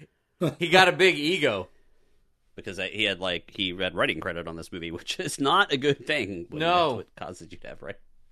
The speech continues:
Speaker 2: credit. Uh, okay. So,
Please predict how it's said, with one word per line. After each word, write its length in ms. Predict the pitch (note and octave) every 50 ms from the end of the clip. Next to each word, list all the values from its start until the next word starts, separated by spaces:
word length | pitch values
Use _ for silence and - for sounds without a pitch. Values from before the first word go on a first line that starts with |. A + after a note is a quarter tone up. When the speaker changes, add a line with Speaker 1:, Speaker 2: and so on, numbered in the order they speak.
| _ - -
Speaker 2:
credit. 1400 | - - - - - _ - - _ _ _ - _ _ _ _ _ _ _ _ _ _ _ _ _ - C4+ A3 E3+
Uh, 340 | D#3+ E3 D3+ C#3+ C#3 C3 A2+ - _ _ _ _ _ _ _ _ -
okay. 380 | A#2 A#2+ A#2+ A#2 - F#2+ E2+ - - _ _ _ _ _ _ _ _ _ _ _ _ _ _ _ _ _ _ _ _ _ _ _ _ _
So, 400 | - B2 A#2 A2+ A2+ G#2+ G#2